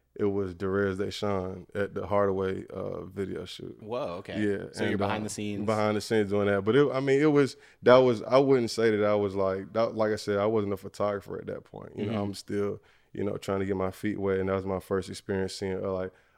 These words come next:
Speaker 1: other people with cameras out there and, like, how it works and,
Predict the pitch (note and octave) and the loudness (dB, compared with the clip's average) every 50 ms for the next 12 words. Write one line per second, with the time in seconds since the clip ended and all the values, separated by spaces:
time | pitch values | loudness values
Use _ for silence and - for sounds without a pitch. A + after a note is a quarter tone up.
0 | _ - G2+ G2+ G2 G#2 G2 - G#2+ G2+ G2 G2+ G2 F#2+ F#2 - - G2+ G2+ G2 | _ -4 -2 -2 -2 -2 -4 -2 -4 -4 -4 -4 -6 -6 -6 -6 -4 -2 0 0
1 | G2 F#2+ F#2+ F#2 F#2+ F#2+ F#2+ F#2 F#2+ F#2+ F#2+ F#2+ F#2 F#2 F#2 F2+ F2+ F2+ F2+ F2 | 0 -2 0 0 0 0 0 -2 0 0 0 0 0 0 -2 -4 -4 -6 -6 -4
2 | F2+ F#2+ F#2+ G2 F#2+ F#2+ F#2 F2+ F#2+ F#2+ F#2+ F#2+ F#2+ F#2+ - - - F#2+ F#2+ F#2+ | -2 0 0 2 0 0 -2 -2 0 0 0 0 -2 -4 -8 -8 -6 -6 -6 -6